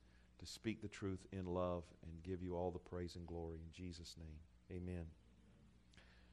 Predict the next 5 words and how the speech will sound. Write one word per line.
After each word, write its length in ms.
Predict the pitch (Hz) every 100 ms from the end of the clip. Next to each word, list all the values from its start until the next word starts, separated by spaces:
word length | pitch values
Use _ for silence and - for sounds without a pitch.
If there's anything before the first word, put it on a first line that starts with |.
| - - -
So 560 | - - 127 113 107 - - - - - - - - - - - - - - -
I 60 |
reminisce 680 | 107 107 127 117 117 117 -
of 120 | 101
Sunday 520 | - - 143 113 104